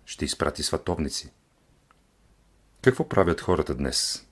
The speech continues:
Когато избират момата, изпращат стари хора, сватове, които насядат около огнището, но не пристъпват направо към целта, а заговарят по други въпроси.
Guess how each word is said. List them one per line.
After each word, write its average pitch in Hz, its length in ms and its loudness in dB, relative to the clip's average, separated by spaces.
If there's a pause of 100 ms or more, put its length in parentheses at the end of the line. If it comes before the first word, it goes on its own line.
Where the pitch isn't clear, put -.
(960)
Когато 104 340 4
избират 104 380 4
момата, 104 400 4
изпращат 101 520 2
стари 87 320 2
хора, 65 320 -8 (180)
сватове, 71 560 -2 (760)
които 101 260 4
насядат 92 400 6
около 90 260 2
огнището, 78 600 -2 (840)
но 95 60 4
не 104 120 6
пристъпват - 520 0
направо 69 360 0
към 69 180 -4
целта, - 460 -2
а 78 100 0
заговарят 69 500 2
по 101 120 -6
други 101 220 2
въпроси. - 540 -2